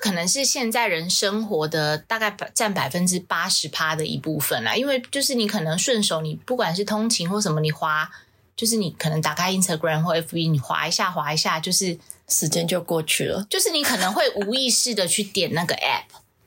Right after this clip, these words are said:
Speaker 2: 对啊，
Speaker 1: 对，
Speaker 2: 嗯，对，
Speaker 1: 嗯。
Speaker 2: 就是你会想要看，可是会，会焦虑，因为你会，但你，你会有那一种，就是你关掉，然后其实没有过很久，你有去打开它吗？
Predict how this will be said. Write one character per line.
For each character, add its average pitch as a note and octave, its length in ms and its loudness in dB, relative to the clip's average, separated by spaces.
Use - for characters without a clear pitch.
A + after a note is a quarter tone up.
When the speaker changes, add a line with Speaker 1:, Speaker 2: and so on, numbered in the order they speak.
Speaker 2:
对 F3+ 180 2
啊， C#3+ 160 0
Speaker 1:
对， - 100 -2
Speaker 2:
嗯， D3+ 400 2
对， C#3+ 260 2
Speaker 1:
嗯。 - 20 -2
Speaker 2:
就 D#3+ 100 0
是 F3 160 2
你 D3+ 120 2
会 D3+ 120 2
想 C3+ 200 2
要 - 100 0
看， D3 200 -2
可 F3+ 60 -4
是 B3 100 0
会， D#4+ 340 2
会 C#4 220 0
焦 G3+ 400 0
虑， G#3 360 0
因 A3 180 -2
为 C4+ 100 0
你 G3+ 80 2
会， G#3 380 0
但 F4 180 0
你， A3+ 80 0
你 F#3+ 120 -2
会 C#4+ 160 2
有 F#3+ 100 2
那 F#3 120 2
一 G#3+ 60 0
种， E3 180 0
就 F3+ 120 2
是 - 160 2
你 D3 80 0
关 D#3+ 240 0
掉， D#3+ 200 0
然 D3 100 0
后 E3 40 0
其 - 140 0
实 - 240 -2
没 E3 100 2
有 D3 80 2
过 D#3+ 200 -4
很 C#3 240 2
久， - 180 -2
你 E3 80 2
有 D#3+ 80 2
去 - 100 0
打 C3 100 0
开 C3+ 140 2
它 C3+ 160 2
吗？ C#3+ 200 -2